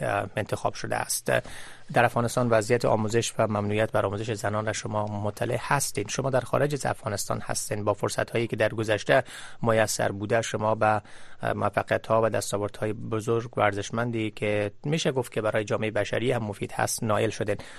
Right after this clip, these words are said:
در ابتدای برنامه می‌خوایم ببینیم که امی خود فرصت دادن به آموزش فراتر از مکتب و زمینهٔ تحقیقات علمی برای یک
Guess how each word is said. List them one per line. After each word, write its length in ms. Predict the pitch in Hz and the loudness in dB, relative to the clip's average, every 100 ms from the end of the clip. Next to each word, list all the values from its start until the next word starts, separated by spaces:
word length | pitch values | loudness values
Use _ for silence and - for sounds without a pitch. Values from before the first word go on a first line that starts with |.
| - - - - 170 127 | -18 -18 -18 -8 -2 4
در 80 | |
ابتدای 280 | 170 160 220 | 4 4 2
برنامه 420 | 190 156 135 143 | 4 4 4 2
می‌خوایم 340 | 156 156 147 127 | 2 0 0 0
ببینیم 320 | 131 123 110 | 0 0 0
که 240 | - 107 - - - - - 135 | 2 0 0 -8 -12 -10 -4 0
امی 300 | 127 123 - - 208 | 2 2 0 -4 -2
خود 320 | - 202 208 | 2 2 2
فرصت 720 | - - 127 - 127 - 127 | 0 -2 0 2 2 2 2
دادن 460 | 123 120 156 147 | 4 4 2 2
به 140 | 120 117 | 2 2
آموزش 720 | - 110 110 107 127 - 104 98 - - | 4 2 2 2 2 2 -2 -4 -8 -2
فراتر 360 | 123 110 127 | 2 2 2
از 180 | 117 104 | 2 0
مکتب 480 | 107 101 - - 117 104 | -2 -2 -2 0 0 0
و 120 | 107 | 0
زمینهٔ 420 | 104 104 110 120 | 0 0 0 0
تحقیقات 540 | - 107 - - 117 113 | 0 -2 -2 0 0 0
علمی 260 | 104 107 | 0 0
برای 260 | 104 107 110 | 2 2 2
یک 180 | 110 | 0